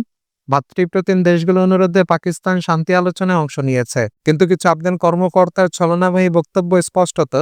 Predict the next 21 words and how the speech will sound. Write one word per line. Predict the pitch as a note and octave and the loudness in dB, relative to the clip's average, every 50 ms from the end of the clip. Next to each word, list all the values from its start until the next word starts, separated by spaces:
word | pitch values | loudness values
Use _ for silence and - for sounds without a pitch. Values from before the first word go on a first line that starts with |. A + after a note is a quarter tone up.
| F#3 - _ _ _ _ _ _ _ _ | -2 -4 _ _ _ _ _ _ _ _
তালেবান | - C#3+ D#3 E3 F3 F#3 F#3 | 2 2 2 2 0 0 -2
শাসনের | - - F3 - F#3+ F#3+ F#3 | -2 -4 -4 -2 -2 -2 -2
কৌশলী | E3+ - E3+ E3+ - - F#3 F3+ F#3 | 0 0 0 0 0 0 0 2 2
ও | F3+ E3+ | 2 2
বিভক্ত | D#3 D#3+ E3 D3+ E3+ E3+ - _ _ - | 2 0 2 2 2 0 -2 _ _ -4
মনোভাবের | F#3 F3 E3 E3 E3+ F3 E3+ F3 E3+ E3+ F3+ E3+ | -2 -2 0 0 0 2 2 2 2 2 0 0
প্রতিফলন।" | D#3 D#3 C3+ - C3 A#2+ - B2+ A2+ A2+ G#2 G2 - _ - | 0 -2 -4 -2 -4 -2 0 0 0 -2 -4 -6 -8 _ -2
তিনি | C#3+ C3+ C3+ | 0 0 2
আরও | B2+ B2 C3 B2+ | 2 2 2 2
বলেন, | B2+ B2+ B2 C#3 F3+ G#3+ A#3 - _ - | 2 2 2 2 0 -2 -4 -8 _ -2
"আমরা | C#3 D3 E3 E3+ F3+ | -2 0 0 0 0
অনেকদিন | E3+ F3 F3+ E3+ E3 F#3+ F#3 F#3 | 0 0 -2 -2 -2 0 0 0
ধরে | E3+ F#3+ F#3 | 0 0 0
আপনাদের | F3 - - F3+ F3 D#3+ F3+ E3+ | 0 0 -2 -4 -2 0 0 0
বিশ্বাসঘাতকতা | E3 D#3+ E3 - - F3+ F3 F3 F3+ F3 - F#3 F3+ F3+ F3+ - F#3 | 0 -2 -2 -2 -2 -2 0 0 0 0 -2 -2 0 0 0 0 0
উপহাস | F3 D#3+ - F#3 F3+ F3+ E3 | -2 0 0 0 0 0 0
সহ্য | - - E3 D#3 C#3+ - E3+ | -2 -4 -6 -4 -4 -6 -4
করেছি, | D#3 D#3+ C#3 B2+ B2 - - F3 G3+ A#3 - _ _ _ _ _ _ - | -2 -2 -2 -2 -2 -2 -4 -4 -4 -4 -6 _ _ _ _ _ _ -4
কিন্তু | D#3+ D#3+ D3+ D3+ | -2 0 2 2
আর | C#3+ C3+ | 0 0
নয়। | C3 A#2+ A2 G2 | -2 -4 -6 -6